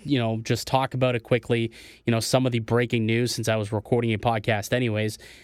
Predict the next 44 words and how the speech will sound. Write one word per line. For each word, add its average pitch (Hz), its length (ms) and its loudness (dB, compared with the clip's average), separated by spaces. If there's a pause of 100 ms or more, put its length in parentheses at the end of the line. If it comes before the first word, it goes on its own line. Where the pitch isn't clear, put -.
(160)
You 123 80 4
know, 110 100 2
s-, - 160 -4
the, 123 540 -2
the 123 140 0
news 127 280 2
that 120 220 2
broke, 120 520 0
some 127 400 2
of 120 40 2
the 123 80 0
stuff - 340 0
that 120 100 4
I've, 110 260 -2
I've 110 240 -4
picked - 260 0
up 117 200 0
on, 113 260 0
some 123 160 -2
of 120 60 -2
the 113 40 2
chatter 113 340 -2
on 110 180 -2
Twitter 113 260 -2
so 110 220 -2
far. 107 440 -2 (440)
Um, 104 640 0
I'm 120 160 -2
sure 139 260 0
I'll 123 80 0
have 123 200 0
a 120 40 -2
little 131 160 0
bit 135 140 0
more 127 180 0
information 117 720 0 (500)
on 131 220 2
tomorrow's 147 560 2
podcast 139 580 2
that 131 140 2
we 131 80 0
could 131 160 -2
talk 131 240 0
about. 120 380 0